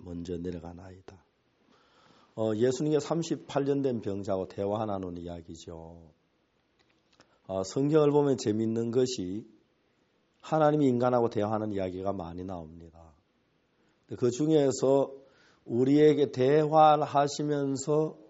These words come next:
하나님 두 가지 일을 하-, 첫째, 하나님의 말씀, 마음을 우리 마음에 넣어주시고, 두 번째, 우리 마음을 끌어내서 하나님의 마음과 우리 마음이 하나가 되도록 하는 일을 하나님은 하신다는 것입니다.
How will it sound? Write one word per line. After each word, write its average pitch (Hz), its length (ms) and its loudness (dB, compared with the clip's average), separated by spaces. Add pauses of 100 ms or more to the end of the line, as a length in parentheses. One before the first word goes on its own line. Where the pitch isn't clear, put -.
하나님 120 380 -6
두 117 160 -8
가지 120 280 2
일을 104 100 -2
하-, 92 100 0
첫째, 107 680 -4 (520)
하나님의 143 440 0
말씀, 110 500 0
마음을 104 380 2
우리 98 220 -8
마음에 95 300 -6
넣어주시고, 95 680 -4
두 - 100 -10
번째, 104 260 -6
우리 113 300 0
마음을 107 580 2
끌어내서 104 760 -2 (840)
하나님의 156 720 6
마음과 139 800 4 (320)
우리 113 260 -2
마음이 101 400 -4
하나가 156 500 2
되도록 117 400 -2
하는 101 260 -6
일을 107 400 -4 (220)
하나님은 101 540 -8
하신다는 90 640 -12
것입니다. 85 580 -20